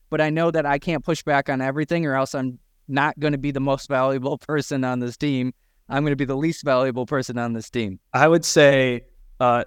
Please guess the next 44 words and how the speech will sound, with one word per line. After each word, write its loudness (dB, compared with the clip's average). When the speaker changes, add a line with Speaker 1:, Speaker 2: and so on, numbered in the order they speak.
Speaker 2:
there's 0
two 6
things, 2
and 0
I 0
know 4
Jocko 4
talks 2
about 10
holding 6
the 6
line. 4
Like, 2
when 6
do 4
you 6
hold 4
the 4
line? 2
Like, -2
you 2
were 2
kinda -2
saying, 0
like, 0
if -4
this 4
is 2
going 4
against 0
who 2
I 4
am, 0
like, 0
in 2
my 4
D 0
N 4
A, 0
in 2
my 4
value 2
system, 0
like, 0